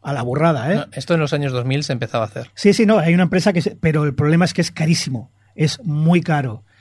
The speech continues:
Speaker 1: Eh, Microsoft creo que compró alguna patente, hostia, tenía que haberme documentado, pero que soy muy vago. Mm, compró alguna patente y estaba trabajando, pero claro, estás hablando de que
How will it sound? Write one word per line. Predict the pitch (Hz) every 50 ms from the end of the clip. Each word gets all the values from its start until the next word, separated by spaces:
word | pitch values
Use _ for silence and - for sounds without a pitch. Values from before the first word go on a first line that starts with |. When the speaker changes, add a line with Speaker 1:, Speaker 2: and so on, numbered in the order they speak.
| _ _ _ _ _
Speaker 1:
Eh, | - 302 151 147 147 143 143 143 143 143
Microsoft | 151 156 156 - 160 151 131 - 196 208 202 -
creo | - 202 208 220 208
que | 208 185 165
compró | 170 170 151 143 135 135 - 165 190 202
alguna | 196 175 175 180 180 170
patente, | 156 123 - 160 170 190 190 170 - 165 165
hostia, | 156 147 - - 160 143 123
tenía | 131 135 147
que | 175
haberme | 165 151 143 135
documentado, | 123 117 - 107 107 110 - 135 135 131
pero | 123 110 110 107 104 101 - - - - -
que | 170
soy | 147 151
muy | 135 131
vago. | 123 117 - 113 113 - - - - - - - - _ _ _ _ _
Mm, | - 165 156 151 151 147
compró | 131 - 156 139 131 175
alguna | 185 214 226 226 208 196
patente | 190 156 - 185 202 220 208 -
y | 190 180
estaba | 170 185 185 185
trabajando, | 185 170 165 156 - - 175 185 185 185
pero | - 151 143 131
claro, | 170 165 156 143
estás | - - 165 175 165 - - -
hablando | - 170 160 165 165 175 185 175 185 185 185
de | 160 165 165 -
que | - 160 147 147 147 139 139 131 131